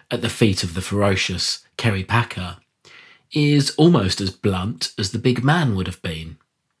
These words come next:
"We've done a shit job of actually branding our medium out there, haven't we?"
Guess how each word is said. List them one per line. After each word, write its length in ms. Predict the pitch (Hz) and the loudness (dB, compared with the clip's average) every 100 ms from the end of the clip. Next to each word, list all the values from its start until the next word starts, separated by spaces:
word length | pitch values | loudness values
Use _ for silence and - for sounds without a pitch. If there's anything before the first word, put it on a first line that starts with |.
| _ _ _ _ _ _ _ | _ _ _ _ _ _ _
"We've 160 | 131 113 | 2 4
done 160 | 156 139 | 4 2
a 80 | |
shit 400 | - - - - | 0 0 0 -2
job 320 | - 120 117 104 | 2 4 4 2
of 80 | |
actually 360 | 113 - - 104 | -2 -2 -2 -2
branding 520 | 90 113 120 110 101 | 2 4 4 2 0
our 140 | 98 98 | 0 2
medium 480 | 113 110 101 90 | 4 4 2 -2
out 180 | 87 82 | -8 -10
there, 380 | 85 82 87 107 | -10 -10 -10 -4
haven't 320 | 120 120 110 | 0 0 0
we?" 320 | 82 82 85 | -4 -14 -18